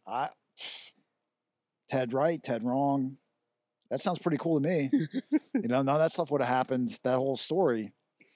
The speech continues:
Speaker 1: if, uh, if it wasn't for the Industrial Revolution, you know, so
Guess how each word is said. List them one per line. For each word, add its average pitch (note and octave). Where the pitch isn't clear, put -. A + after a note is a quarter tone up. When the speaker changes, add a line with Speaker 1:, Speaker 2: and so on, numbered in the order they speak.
Speaker 1:
if, A2+
uh, G#2+
if A#2+
it B2
wasn't A#2+
for B2
the A#2+
Industrial G#2+
Revolution, G#2+
you G2
know, G#2+
so G#2+